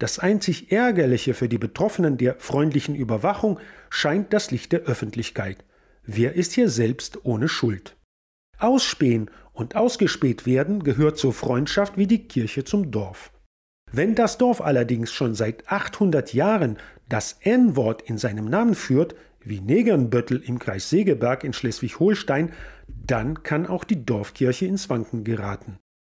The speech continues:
Die grüne Jugend findet den Namen Pfui. Dieser stammt aus dem Niederhochdeutschen und bedeutet Nähe. Und zwar die Nähe zum Kloster Segeberg. „Na dann soll der eintausend Seelenort in Näherböttl umbenannt werden“,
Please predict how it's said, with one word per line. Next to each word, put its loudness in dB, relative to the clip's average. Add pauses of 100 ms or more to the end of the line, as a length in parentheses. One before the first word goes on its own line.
(120)
Die 2
grüne 4
Jugend 4
findet 2
den 4
Namen 0
Pfui. 0 (480)
Dieser 4
stammt -2
aus 0
dem 2
Niederhochdeutschen 2 (240)
und 0
bedeutet 0
Nähe. 2 (400)
Und -2
zwar 0
die 4
Nähe 4
zum -4
Kloster -2
Segeberg. -2 (540)
„Na -2
dann 0
soll 2
der 2
eintausend 2
Seelenort 2 (300)
in 0 (100)
Näherböttl 2
umbenannt 0
werden“, 0